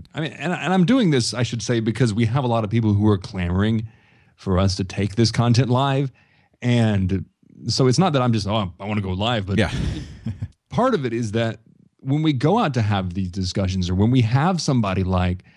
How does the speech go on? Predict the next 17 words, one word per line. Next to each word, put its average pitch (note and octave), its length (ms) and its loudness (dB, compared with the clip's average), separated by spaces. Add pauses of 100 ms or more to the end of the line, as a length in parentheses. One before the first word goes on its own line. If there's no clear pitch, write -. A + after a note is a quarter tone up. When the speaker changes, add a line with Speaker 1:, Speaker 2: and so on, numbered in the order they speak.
(300)
Speaker 1:
Max G#2 400 -2
Timken A2 420 2
in F#2 140 4
the F#2 100 0
studio F#2+ 380 0
to F2+ 80 2
talk A#2 340 0
about F#2 360 0 (420)
creating G#2 360 0
Cards F#2 260 0
Against F#2 260 -2
Humanity, F2+ 360 2
which G2+ 160 0
we A2+ 80 0
did D#3 220 2
back F#2 240 -2
on, F#2 300 0